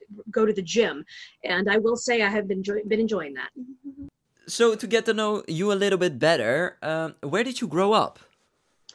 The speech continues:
Speaker 1: I actually grew up not far from here. I was, uh, in Southern, born and raised in Southern California,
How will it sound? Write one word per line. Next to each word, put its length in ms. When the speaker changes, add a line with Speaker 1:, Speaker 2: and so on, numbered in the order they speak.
Speaker 1:
I 160
actually 240
grew 240
up 140
not 280
far 180
from 180
here. 320
I 120
was, 260
uh, 100
in 200
Southern, 360
born 240
and 100
raised 300
in 120
Southern 340
California, 640